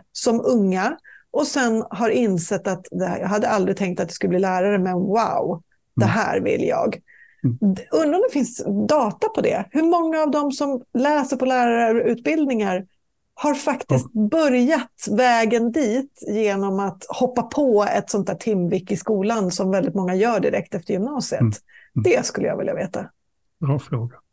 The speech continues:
Speaker 1: För det skulle man kunna liksom använda sig av. Man kanske till och med, nu kanske jag kommer på en revolutionerande idé, då vet ni var ni hörde det först. Det kanske till och med är så att man ska ha någon sån form av liksom nationellt system för, eh,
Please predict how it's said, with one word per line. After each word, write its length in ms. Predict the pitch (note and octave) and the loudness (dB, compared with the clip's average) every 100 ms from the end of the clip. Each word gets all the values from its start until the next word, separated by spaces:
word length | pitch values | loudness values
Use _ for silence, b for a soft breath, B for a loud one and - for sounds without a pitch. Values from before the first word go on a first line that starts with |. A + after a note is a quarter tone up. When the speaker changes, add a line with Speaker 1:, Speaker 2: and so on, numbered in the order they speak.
| _ - - | _ -4 0
Speaker 1:
För 80 | |
det 340 | G#3+ A3 D#4+ C#4+ | 2 4 4 2
skulle 260 | - A#3 | 0 0
man 200 | G#3 G3+ | 2 0
kunna 300 | G#3 G#3+ G3 | 0 0 0
liksom 540 | G3 F#3+ - F#3 F3 F3+ _ _ _ C#4 | 0 -2 -2 -2 -2 -6 _ _ _ 0
använda 800 | A3+ F3+ F3+ B3+ D#4+ A#3 G3 | 2 2 4 4 4 2 0
sig 280 | F3+ - - | 0 -2 0
av. 260 | - - - | 0 0 0
Man 140 | A3 | -2
kanske 220 | C4+ C#4 C#4 | -2 -2 -4
till 400 | - E4 E4+ B3+ | -2 0 2 2
och 80 | G#3+ | 0
med, 320 | F#3+ F3 D#3 - B B - | 0 -2 -4 -8 B B -6
nu 120 | G#3+ G#3 | -2 2
kanske 260 | D#4 E4 | 2 2
jag 120 | C#4 | 0
kommer 180 | - G#3 | 0 -2
på 140 | E3 G3+ | 0 0
en 100 | F3+ | 0
revolutionerande 680 | F3 F#3+ A#3 A#3+ B3+ G#3+ | 0 0 0 2 2 2
idé, 240 | F#3+ A3+ F#3+ | 2 2 2
då 120 | B3+ | 2
vet 240 | C4 B3+ | 2 2
ni 80 | B3+ | 0
var 120 | A#3 | -2
ni 80 | G3+ | 0
hörde 300 | G3+ F#3+ F#3 | 0 0 -2
det 60 | F#3 | -2
först. 360 | B3+ - - - B B | -2 -4 -6 -20 B B
Det 100 | - | -6
kanske 200 | D#4+ D#4 C#4+ | -4 -4 -4
till 240 | - D#4+ | -2 0
och 60 | C#4 | 0
med 280 | A#3 G#3 G3+ | 0 0 -2
är 40 | |
så 140 | F3 G#3 | -2 -4
att 160 | F3+ | -6
man 80 | F#3+ | -8
ska 160 | - F#3+ | -4 -2
ha 240 | G3 F#3 | 0 0
någon 120 | G3+ | 0
sån 180 | F3+ G3 | -2 -2
form 320 | - G3 F#3+ | 0 0 0
av 140 | G3+ G#3 | 0 -2
liksom 300 | - F#3+ F#3+ | -2 -2 -2
nationellt 500 | F3+ - F#3+ F3 E3 | -2 -2 -2 0 -2
system 640 | F#3 D#3+ A#3 G#3+ F#3+ F3 | -4 -2 0 2 2 0
för, 460 | - - - - F#3 B B B B B _ C5 | -2 -2 0 0 -4 B B B B B _ -6
eh, 440 | - - - - | -4 -4 -2 -2